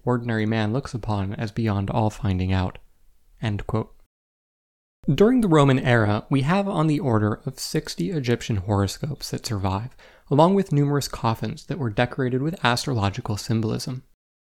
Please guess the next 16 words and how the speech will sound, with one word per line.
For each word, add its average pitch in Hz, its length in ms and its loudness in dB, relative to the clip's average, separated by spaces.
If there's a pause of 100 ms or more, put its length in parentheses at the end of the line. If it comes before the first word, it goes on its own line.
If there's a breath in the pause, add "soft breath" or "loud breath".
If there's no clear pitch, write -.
(480)
Around 214 280 6
this 214 180 4
time, 131 320 2
it 143 100 0
was 127 120 0
common 170 380 -2
for 180 220 0
a 135 60 2
wealthy 117 320 0
person's 113 420 -4
coffin 104 440 -2 (280 soft breath)
to - 80 -4
depict 170 460 0
the 202 80 -2
goddess 120 520 0
Nut, 101 380 0